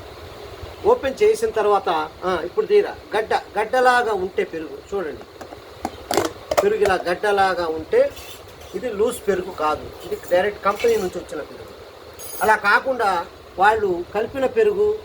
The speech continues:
పోసిన పెరుగు అయితే అందరూ చేయరు, అలా అందరు ననవద్దు, ఎవరో ఒకళ్ళు ఉంటారు ఫేక్ చేసేటోళ్ళు. అలా ఫేక్ చేసేటోళ్ళు దాన్ని గట్టిగా ప్రెస్ చేసేసి మళ్ళీ అది కంపెనీ పెరుగులాగా ఈ మధ్య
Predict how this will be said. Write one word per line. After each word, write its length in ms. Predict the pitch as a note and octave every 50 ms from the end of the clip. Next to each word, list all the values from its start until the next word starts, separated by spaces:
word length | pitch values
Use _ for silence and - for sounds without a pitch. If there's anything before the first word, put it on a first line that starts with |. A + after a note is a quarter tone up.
| -
పోసిన 300 | G#3 A#3 A#3 A#3 B3 A3+
పెరుగు 360 | G#3+ G#3+ G3+ F#3 F3+ F3 D#3+ F3+
అయితే 200 | E3+ F3+ - -
అందరూ 280 | D3+ D3 F3 A#3+ C4+
చేయరు, 300 | A#3 F#3+ A#3+ A#3 A3 F3
అలా 160 | D#3 D3+ E3
అందరు 280 | D#3+ - D#3 F3 - G#3
ననవద్దు, 400 | G3+ F#3+ - F#4 F#4 F4+ - -
ఎవరో 300 | G#3 C#3+ C#3 E3+ A3 A#3+
ఒకళ్ళు 240 | A3+ A#3 A#3 G#3 G3+
ఉంటారు 480 | G3+ G3 A3+ A3 - - - - - - - - - - - - - - - - - - - - - - - - - - - - - - -
ఫేక్ 300 | - G#3 G#3+ G#3+ G#3 G3+
చేసేటోళ్ళు. 440 | F#3+ F3+ - F3+ F3 - D3+ C3 B2+
అలా 120 | C#3 E3+ E3
ఫేక్ 340 | - - F#3+ F#3 - -
చేసేటోళ్ళు 420 | F#3+ F3 - F3+ - E3+ F3 E3+ E3
దాన్ని 440 | D#3+ E3+ D#3+ D#3+ D#3+ D#3+ D#3+ C#3+ C3+ - C3 - - - - - - - - E3+
గట్టిగా 340 | E3+ - - G3 E3+ F#3+ E3+
ప్రెస్ 380 | - - E3 F3 F3 - -
చేసేసి 420 | F#3+ F#3 F#3 - F#3+ F3+ F#3 - G3
మళ్ళీ 360 | F3+ F3 F3+ F#3+ A#3 C#4 C#4+ - - - - - - - -
అది 120 | F3+ F3+
కంపెనీ 440 | F3 - F3+ F3 F#3+ - G#3+ G#3 G3+
పెరుగులాగా 720 | G3+ - F3+ E3 E3 D#3+ E3 E3 D#3+ E3 F3 F3+ D#3 C#3
ఈ 160 | D3+ F3 A#3
మధ్య 360 | A3+ F3+ F#3+ G3+ - - -